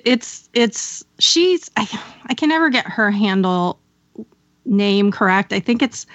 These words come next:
Diasterisms. Uh, I can send it to you. But her real name is Thea,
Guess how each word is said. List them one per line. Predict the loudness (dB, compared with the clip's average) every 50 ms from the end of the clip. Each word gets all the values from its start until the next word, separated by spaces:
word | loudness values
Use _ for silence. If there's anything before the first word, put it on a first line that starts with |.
| -20 -20 -20 _ _ _ -6 -2
Diasterisms. | 0 2 2 2 2 2 2 2 0 0 -2 -6 -8 -4 -2 0 2 2 2 2 2 2 2 2 2 2 2 2 0 -2 -6 -12 -16 _ -2
Uh, | -2 -2 -2 -4 _ _ -2
I | 0 2
can | 2 0 0
send | 0 -2 -2 -4
it | -4
to | -4 -4
you. | -4 -2 -2 -2 -2 -4 -6 -8 _ _ _ _ _ _ _ _ _
But | -2 0 0 0
her | -2 0 0
real | 2 2 2 2
name | 2 2 0
is | -2 -2 -4
Thea, | -4 -4 -2 -2 -2 -4 -6